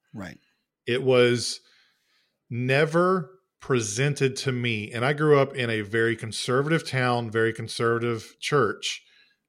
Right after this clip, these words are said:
Speaker 2: that depression was something that nor-, quote unquote normal people dealt with. I thought it was
Speaker 1: Mm-hmm.
Speaker 2: anything mental health was just,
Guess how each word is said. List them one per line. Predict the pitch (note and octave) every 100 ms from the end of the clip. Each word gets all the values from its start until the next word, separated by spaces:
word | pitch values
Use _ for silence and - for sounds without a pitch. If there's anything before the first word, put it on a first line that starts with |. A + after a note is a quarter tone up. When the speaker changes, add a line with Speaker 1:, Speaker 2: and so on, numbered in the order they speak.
| -
Speaker 2:
that | A#2+ A#2 A#2 A#2 A2+ - - - - _ _ _ _ _ _ _ _ _ _ -
depression | A2 B2 - - C#3 C#3 - C3+ B2 A#2
was | A2+ -
something | C3 B2 C3 B2
that | A2+ A2+
nor-, | A2 G#2+ A#2
quote | - C#3 C3+
unquote | C3 C#3+ B2+ B2+
normal | A#2 B2+ A#2+ A2+
people | B2 A2+ A2
dealt | F#2 G#2 G2+
with. | E2+ E2
I | G2+
thought | B2+ B2+
it |
was | B2
Speaker 1:
Mm-hmm. | - A#2 G#2 G#2+ G#2+
Speaker 2:
anything | F#3 G3+ G3
mental | D#3+ D#3+ D#3+
health | C#3+ C3+ C3
was | C#3+ A#2
just, | B2+ A#2+ -